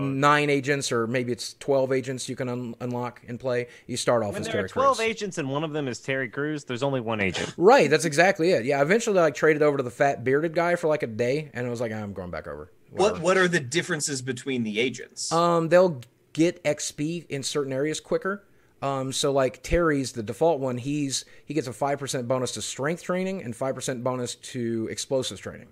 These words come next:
Speaker 1: Whereas, like, one of the, uh, agents that you have to find, like, the D N A orb for got, like, a ten percent to, um, firearms and five percent. So, like, straight up, Terry only gets ten percent bonuses, but this person got fifteen percent bonuses for unlocking
Speaker 2: Power
Speaker 1: it.
Speaker 2: creeping Terry Crews.
Speaker 1: Yeah,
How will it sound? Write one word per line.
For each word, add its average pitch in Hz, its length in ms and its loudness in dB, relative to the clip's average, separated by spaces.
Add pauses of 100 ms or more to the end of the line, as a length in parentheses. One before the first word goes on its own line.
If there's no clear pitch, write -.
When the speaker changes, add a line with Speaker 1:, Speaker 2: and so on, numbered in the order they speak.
(360)
Speaker 1:
Whereas, 127 220 2
like, 117 140 2
one 151 200 6
of 165 80 6
the, 123 200 2
uh, 110 420 -2
agents 123 440 -4
that 120 140 -4
you 110 260 -4
have 120 220 -4
to 113 80 -14
find, 120 200 -6
like, 107 120 -6
the 107 80 -6
D 107 160 -6
N 110 60 -2
A 151 140 2
orb 113 220 0
for 104 280 -6 (200)
got, 117 100 -6
like, 104 140 -4
a 104 40 -12
ten 139 280 -6
percent 123 380 -6
to, 101 460 -10
um, 92 580 -12
firearms 117 800 -2 (280)
and 104 160 -8
five 120 300 -6
percent. 107 400 -6
So, 107 200 -2 (160)
like, 117 120 -2
straight 131 220 2
up, 110 260 -2
Terry 151 240 6
only 110 120 0
gets 107 140 -8
ten 196 220 -2
percent 113 280 -6
bonuses, 101 340 -8
but 107 80 -6
this 147 100 -4
person 101 220 -6
got 95 100 -14
fifteen 233 380 0
percent 87 260 -12
bonuses 92 380 -12
for 117 340 -14
unlocking 110 260 -4
Speaker 2:
Power 139 140 6
Speaker 1:
it. - 80 0
Speaker 2:
creeping 151 300 2
Terry 156 260 4
Crews. 175 440 8
Speaker 1:
Yeah, 123 260 2